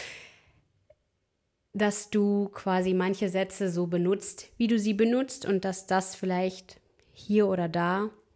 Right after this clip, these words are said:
die Blockade ist, die dich von gewissen Dingen zurückhält. Und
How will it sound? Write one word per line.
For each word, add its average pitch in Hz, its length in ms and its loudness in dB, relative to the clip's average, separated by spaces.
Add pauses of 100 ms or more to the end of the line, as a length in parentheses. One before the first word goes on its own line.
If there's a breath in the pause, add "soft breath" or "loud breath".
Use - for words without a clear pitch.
(460)
die 202 180 0
Blockade 202 560 0
ist, - 320 -4
die 170 100 -2
dich 185 340 -4 (380 loud breath)
von 190 200 4
gewissen 180 420 0
Dingen 175 320 4
zurückhält. - 640 -6 (1300 loud breath)
Und 202 540 4